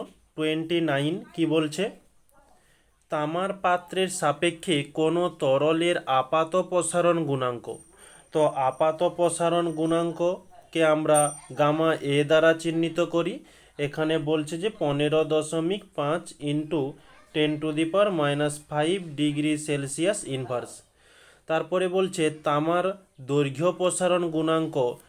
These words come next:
দৈর্ঘ্য প্রসারণ গুণাঙ্ককে আমরা শুধু আলফা দ্বারা চিহ্নিত করি। আলফা বলছে ওয়ান পয়েন্ট সেভেন into ten to the power minus five degree Celsius inverse। তারপরে বলছে তরলের প্রকৃত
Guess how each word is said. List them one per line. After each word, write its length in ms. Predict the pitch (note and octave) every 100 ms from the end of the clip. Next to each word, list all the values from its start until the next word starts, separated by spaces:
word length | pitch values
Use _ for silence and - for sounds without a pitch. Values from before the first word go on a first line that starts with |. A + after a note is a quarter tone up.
| _ - C3+
দৈর্ঘ্য 340 | D3 D3 F3 F3
প্রসারণ 360 | F3+ E3 F3+ F3 D#3+
গুণাঙ্ককে 520 | E3 E3+ E3+ E3+ F3+ E3+
আমরা 180 | E3 E3 E3
শুধু 180 | D#3 D#3 A#2 B2+
আলফা 280 | C3 D#3 D3+
দ্বারা 240 | E3 E3+ D#3+
চিহ্নিত 360 | E3+ E3+ E3 F3 E3+
করি। 180 | F3 B3 - - - - C3
আলফা 300 | C#3 C3+ E3+ D#3+
বলছে 280 | E3+ E3 F3 E3 C3+
ওয়ান 280 | C#3+ D#3 F3 E3
পয়েন্ট 300 | E3+ E3 D#3+ D3+
সেভেন 360 | D#3 D3 E3+ D3 D3 - - - C#3+ D3
into 260 | D3+ D#3 D3+ D3+
ten 160 | D#3 E3 E3
to 80 | E3+
the 80 | E3 E3
power 220 | E3 D#3+ D#3+ D3+
minus 360 | C#3 C#3 C#3+ - -
five 320 | D#3+ E3 C#3 C#3+ - _ _ B2+
degree 320 | C#3+ C#3+ F3 F#3+
Celsius 520 | D#3 C#3 B2+ - F3 F3 B2
inverse। 360 | A2+ A2+ A2+ - _ - - -
তারপরে 360 | D#3 D3+ D#3 F3 F3
বলছে 220 | F3 - E3 D3+
তরলের 480 | C#3 E3+ E3+ B2+ C3 -
প্রকৃত 420 | E3 E3 G3